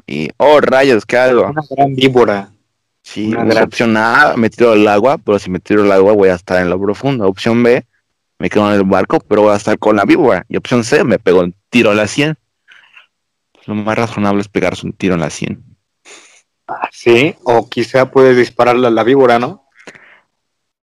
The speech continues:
Speaker 1: Pero es que a, la bien, las víboras que planteas un miedo son invisibles.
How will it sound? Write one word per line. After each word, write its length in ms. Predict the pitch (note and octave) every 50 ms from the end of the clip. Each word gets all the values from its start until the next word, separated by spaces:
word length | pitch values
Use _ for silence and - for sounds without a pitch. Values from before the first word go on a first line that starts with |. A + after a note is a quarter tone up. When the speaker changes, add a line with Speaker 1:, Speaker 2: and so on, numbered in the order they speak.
| _ _
Speaker 1:
Pero 160 | - A#2 A#2
es 160 | A#2+ A#2 -
que 180 | - - C#3+ C3 A#2 - -
a, 200 | F#2+ F#2+ F2 - _
la 220 | F#2+ G#2 G#2 A2
bien, 300 | G2 A2+ A#2+ B2+ D3+ E3
las 160 | D3+ B2+ G#2+ G2+
víboras 340 | A2 A#2+ B2+ A#2+ G#2+ - -
que 160 | - G2 F#2
planteas 480 | - G2+ G2 G2 F#2 - A2 G#2+ -
un 140 | A#2 A2 A2+
miedo 200 | A2 A2 A2+ A2+
son 140 | G#2+ A#2 A2+
invisibles. 800 | A2+ A2 G2+ G2+ - - A#2+ G#2+ G#2 F#2 E2+ - - - -